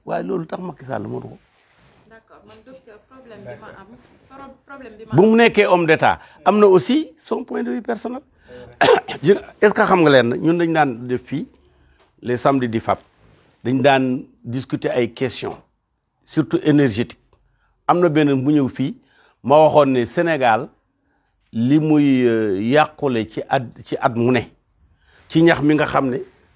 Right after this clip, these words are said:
Speaker 1: dafay jóge ci suuf di dem ba nekk ay deux mètres, wow ba seey,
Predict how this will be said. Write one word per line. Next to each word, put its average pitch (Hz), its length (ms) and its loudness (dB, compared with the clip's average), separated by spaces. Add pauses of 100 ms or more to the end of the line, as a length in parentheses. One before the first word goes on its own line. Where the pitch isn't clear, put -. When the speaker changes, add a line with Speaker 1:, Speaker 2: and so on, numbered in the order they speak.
Speaker 1:
dafay 127 320 2
jóge 135 260 4
ci 156 120 -4
suuf 139 260 -4
di 123 180 -4
dem 127 240 0
ba 127 100 0
nekk 135 580 -2
ay 120 180 0
deux 135 220 4
mètres, 120 360 -4 (680)
wow 143 340 6
ba 151 160 6
seey, 131 420 0